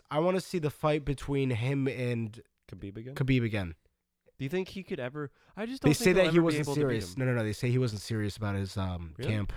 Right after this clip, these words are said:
Speaker 1: Yeah.
Speaker 2: Why?
Speaker 1: 'Cause he was like a fucking, he had, he had an alcohol,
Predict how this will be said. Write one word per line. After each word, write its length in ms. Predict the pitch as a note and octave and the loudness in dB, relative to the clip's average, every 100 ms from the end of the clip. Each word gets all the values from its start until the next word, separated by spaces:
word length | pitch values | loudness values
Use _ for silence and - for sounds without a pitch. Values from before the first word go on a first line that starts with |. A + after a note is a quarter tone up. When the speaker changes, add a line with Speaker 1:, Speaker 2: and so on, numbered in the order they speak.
| - | -2
Speaker 1:
Yeah. 260 | - G#2+ F2+ - - | 2 2 2 -2 -12
Speaker 2:
Why? 280 | - B2 A2 - - - - | -14 -12 -12 -16 -20 -20 -6
Speaker 1:
'Cause 160 | G#2+ G#2 | -4 2
he 120 | C3 | 4
was 140 | C3+ | 4
like 140 | D3+ D3+ | 2 -2
a 60 | |
fucking, 280 | D3 D#3 F3 | -4 -2 2
he 80 | F3+ | 4
had, 200 | F#3 F3+ | 4 2
he 100 | E3 | 2
had 100 | F3+ | 2
an 120 | E3 - | 0 -2
alcohol, 760 | C#3+ D3+ E3 D#3 E3 D#3+ D#3 | -4 -2 0 2 2 2 0